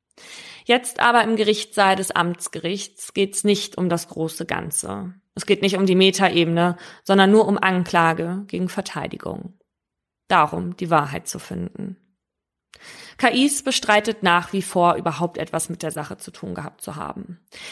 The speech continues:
Er habe auch nicht gesehen, wie Asma sich Alina im Endbecken genähert habe.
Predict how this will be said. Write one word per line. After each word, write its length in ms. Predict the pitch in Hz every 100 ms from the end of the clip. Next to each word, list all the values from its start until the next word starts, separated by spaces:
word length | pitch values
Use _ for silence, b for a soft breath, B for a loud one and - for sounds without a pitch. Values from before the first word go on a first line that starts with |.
| B
Er 140 | 220
habe 260 | 233 233 233
auch 120 | 202
nicht 300 | 202 226 -
gesehen, 540 | 214 190 208 202 196 180
wie 160 | 190
Asma 560 | - 185 185 185 170 170
sich 240 | 175 -
Alina 440 | 180 185 196 170 160
im 100 | 180
Endbecken 520 | 185 190 170 - 165
genähert 520 | 165 160 156 151 -
habe. 420 | - 82 - 190